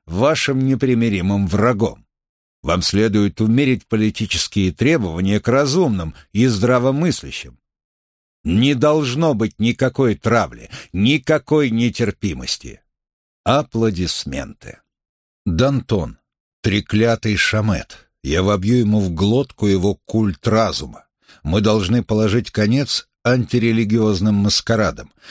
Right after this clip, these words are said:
Каждый день в конвенте нам приходится выслушивать длинную процессию церковников, полощущих свои души как белье. Их отречение от веры занимает не меньше времени, чем праздничная месса.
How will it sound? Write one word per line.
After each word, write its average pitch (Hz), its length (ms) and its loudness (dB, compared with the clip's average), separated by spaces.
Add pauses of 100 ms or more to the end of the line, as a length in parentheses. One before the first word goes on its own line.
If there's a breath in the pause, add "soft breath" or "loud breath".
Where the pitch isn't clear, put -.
(160 loud breath)
Каждый 117 340 2
день 120 240 2
в - 80 -6
конвенте 107 640 0
нам 92 240 0
приходится 113 640 0
выслушивать 113 680 0 (300 loud breath)
длинную 113 720 2
процессию 110 720 0
церковников, 110 960 -2 (440)
полощущих 127 720 0
свои 117 380 2
души 123 420 0
как 110 220 -2
белье. 107 640 0 (540)
Их 107 220 0
отречение 104 680 0
от - 100 -6
веры 117 380 0 (260 soft breath)
занимает 113 560 0
не 113 140 2
меньше 107 340 0
времени, 98 480 0 (240 soft breath)
чем 113 300 0
праздничная 117 840 0
месса. - 520 0